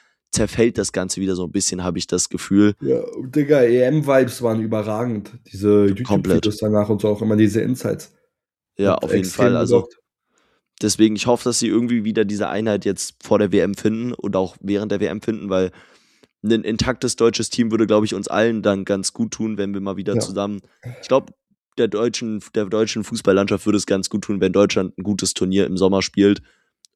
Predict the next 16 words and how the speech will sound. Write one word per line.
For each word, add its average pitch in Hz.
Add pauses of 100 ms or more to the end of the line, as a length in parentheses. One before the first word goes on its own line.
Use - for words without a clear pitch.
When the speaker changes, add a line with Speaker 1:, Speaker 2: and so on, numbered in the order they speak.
Speaker 1:
Und 95 (100)
deswegen 101
hoffe 107
ich 101
einfach, 98
dass -
man 92
dahingehend 95
sich - (640)
z-, - (180)
zusammenrafft, 120
sag 110
ich 104
mal, 104
und, 95
ähm, 90